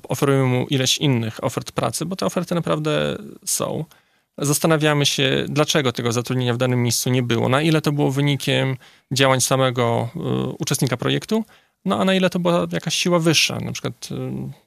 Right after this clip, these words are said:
no, zmiana sytuacji na rynku, czy też zmiana sytuacji w danym zakładzie pracy.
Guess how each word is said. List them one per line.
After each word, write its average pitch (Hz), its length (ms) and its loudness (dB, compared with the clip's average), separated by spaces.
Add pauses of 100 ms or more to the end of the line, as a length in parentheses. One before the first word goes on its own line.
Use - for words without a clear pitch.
(180)
no, 147 160 -4
zmiana 135 240 0
sytuacji 127 460 -2
na 120 100 0
rynku, 123 460 -4 (180)
czy - 100 -16
też 123 100 0
zmiana 120 180 2
sytuacji 127 500 -4
w 131 60 -12
danym 120 200 -2
zakładzie 117 320 -4
pracy. 113 380 -8